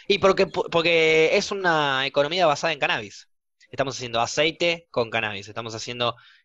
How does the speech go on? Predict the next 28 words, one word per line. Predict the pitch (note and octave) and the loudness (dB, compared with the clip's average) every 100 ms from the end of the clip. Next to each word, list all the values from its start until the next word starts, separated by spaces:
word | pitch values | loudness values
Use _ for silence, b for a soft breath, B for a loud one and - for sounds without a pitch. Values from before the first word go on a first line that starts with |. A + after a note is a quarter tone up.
| - | -6
eh, | A2+ A2 G#2+ G#2+ G#2+ G#2 G#2 G2+ F#2+ | -2 0 0 -2 -2 -2 -4 -4 -4
bueno, | A2 G#2 F#2+ | -6 -6 -8
un | B2+ B2+ | -10 -6
montón | B2+ A#2 C#3+ C3+ | -6 -2 -2 0
de, | B2+ B2 A#2 | 0 0 0
de, | A2+ A2+ A2 | 0 -2 -4
de | A#2 - | -8 -6
cremas, | D3+ C3+ G#2+ G#2 A#2 | -4 -2 -4 -8 -8
¿no? | |
Necesitamos, | B2+ A#2 A#2+ C3+ C3 B2 _ _ | -10 -10 -8 -6 -8 -10 _ _
ahorramos | B2+ C#3 C3+ D3+ F3 G3 F#3 E3+ - | 2 4 4 2 0 0 -2 -4 -4
en | B2+ B2 A#2 A2+ A2+ | -2 -2 -4 -16 -8
medicamentos | A#2+ A#2+ B2+ D#3+ E3+ E3+ | -6 -2 -2 -2 -4 -6
que | - A#2 | -4 -2
no | C3+ | -2
podemos | C3+ C#3 C#3 - | 0 0 0 -2
llegar | C3+ | 0
a | C3+ | 0
conseguir, | B2 - C3 D#3+ b b b _ | -2 -6 -6 -6 b b b _
y | A#2+ | -12
salir | - B2 E3 | -6 -2 0
a | |
conseguir | C3+ B2 C#3 | 0 -2 -6
medicamentos | D3+ C#3 E3+ D#3 | -4 -4 -2 -4
es | |
lo | B2+ | -2
más | B2+ | -4
difícil. | A#2+ G3 - G#2 | -4 -8 -10 -14